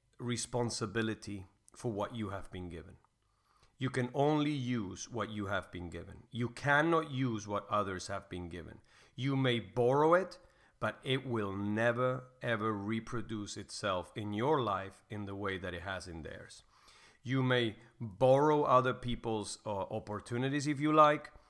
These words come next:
but again, it will be their opportunities that they got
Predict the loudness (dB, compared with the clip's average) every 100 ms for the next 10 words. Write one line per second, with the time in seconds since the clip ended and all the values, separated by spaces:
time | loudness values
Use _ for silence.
0 | _ _ -2 -2 0 2 2 0 -2 -2
1 | -2 -2 -4 0 2 2 2 -4 -6 -6
2 | -6 -6 -10 -6 -8 -4 -2 0 0 -2
3 | -2 0 -2 -8